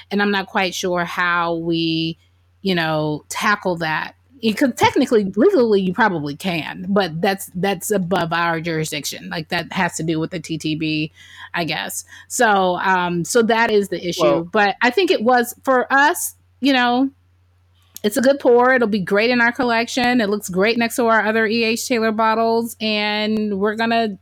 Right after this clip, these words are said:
Speaker 1: sip it slow. <laughs> It's got, it's gotta last.
Speaker 2: <laughs>
Speaker 1: We gotta make this four hundred dollars stretch. <laughs>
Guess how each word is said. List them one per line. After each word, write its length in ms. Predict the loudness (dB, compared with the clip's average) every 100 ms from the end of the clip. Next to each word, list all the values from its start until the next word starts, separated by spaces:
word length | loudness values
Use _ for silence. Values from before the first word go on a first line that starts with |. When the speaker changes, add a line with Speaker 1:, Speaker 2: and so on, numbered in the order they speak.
| _ _
Speaker 1:
sip 320 | -4 -2 0
it 60 | -2
slow. 420 | 0 -2 -2 -6 _ _ _ _ _ _
<laughs> 160 | -4 2
It's 240 | 2 4
got, 200 | 2 4
it's 140 | 4 4
gotta 220 | 2 2
last. 380 | 2 2 2 0 -4 -4
Speaker 2:
<laughs> 100 | -4 2
Speaker 1:
We 40 |
gotta 200 | 4 6
make 200 | 4 2
this 160 | 0 0
four 180 | 2
hundred 280 | 2 2 2
dollars 420 | 2 2 2 0
stretch. 720 | -2 -8 -2 -2 -2 -2 -2
<laughs> 60 | 0